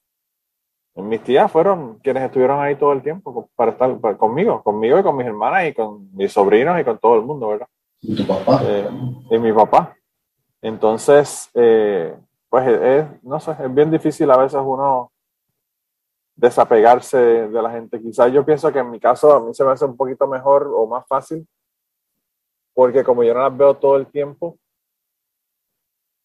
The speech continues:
Speaker 1: pues no tengo esa presencia constante como mi hermana, por ejemplo, Muriel, que va prácticamente todos los fines de semana y las ve o se las lleva para su casa en San Juan y está con ella.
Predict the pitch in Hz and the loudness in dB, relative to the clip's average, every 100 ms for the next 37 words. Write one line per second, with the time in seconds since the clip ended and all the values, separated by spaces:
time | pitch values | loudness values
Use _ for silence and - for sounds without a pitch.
0 | _ _ 127 123 120 113 127 139 151 135 | _ _ 0 0 0 2 4 4 4 4
1 | 123 131 127 151 135 - - 113 - 123 | 2 0 0 4 4 4 -4 -8 -4 -4
2 | 139 135 120 110 107 104 107 113 127 131 | -2 0 2 2 0 -4 -4 -2 -2 -2
3 | 123 123 120 123 127 117 104 107 113 98 | -2 -2 -2 -4 -4 0 0 2 -2 -4
4 | _ - 110 110 113 117 120 110 110 117 | _ -6 -6 -2 -2 -2 -2 2 2 2
5 | 120 117 120 104 110 123 101 95 123 135 | 0 0 -2 -4 -6 -4 -4 2 4 6
6 | 113 - 104 98 98 113 117 107 107 117 | 4 0 -2 -2 -2 -2 -4 -4 -4 -4
7 | 110 - 98 110 117 113 107 107 101 110 | -8 -10 -8 -6 -6 -6 -4 -2 0 2
8 | 117 | 0